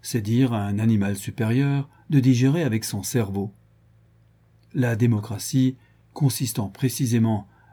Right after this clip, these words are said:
à donner des lois à faire, ou du moins des législateurs à ceux qui ne savent faire que des souliers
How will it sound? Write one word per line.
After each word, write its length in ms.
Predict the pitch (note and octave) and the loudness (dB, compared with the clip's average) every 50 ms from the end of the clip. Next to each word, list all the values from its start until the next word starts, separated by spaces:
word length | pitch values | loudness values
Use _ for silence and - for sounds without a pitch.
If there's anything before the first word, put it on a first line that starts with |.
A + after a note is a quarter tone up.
| _ - | _ -6
à 100 | C#3 A#2 | -2 0
donner 240 | B2 A#2 A2+ A2+ | 2 2 2 4
des 100 | A2+ A2+ | 4 4
lois 240 | A2 A2 A2 G#2 G2+ | 4 2 2 0 -2
à 60 | G2+ | -4
faire, 420 | G2+ - - C3 A#2+ A2+ A2 G#2+ C3 | -6 -6 -4 -2 -2 0 0 2 2
ou 60 | B2 | 4
du 80 | B2 B2+ | 6 6
moins 340 | C3 C#3 C#3 C3 A#2 G#2 - - _ _ _ _ _ _ _ _ - | 6 6 6 6 4 0 -4 -10 _ _ _ _ _ _ _ _ -6
des 240 | B2+ A#2 A#2+ A2+ G#2+ | -2 0 0 2 2
législateurs 840 | A2 A#2+ A2+ A2+ A#2+ A2 - - A2 G2+ G2+ - B2 A#2+ A#2+ A2 G2 | 2 2 0 0 -2 -6 -6 -6 -6 -6 -4 -2 0 0 0 -2 -4
à 60 | G2 | -6
ceux 260 | - - - B2 A2+ | -6 -4 -2 0 0
qui 200 | A2 - - G#2 | -2 -2 -2 -2
ne 80 | G2+ G2+ | -2 -2
savent 220 | - - A#2 G#2+ | -2 -4 -4 -4
faire 300 | - - C3 A#2+ A2 - | -2 -2 -2 -2 -2 -2
que 100 | - A2+ | -4 -4
des 140 | G#2+ G#2 G2 | -4 -2 -4
souliers 540 | - - A#2 A2 G#2 G#2+ A2+ A#2+ C3 C3 | -2 -2 -2 -2 0 2 2 2 2 0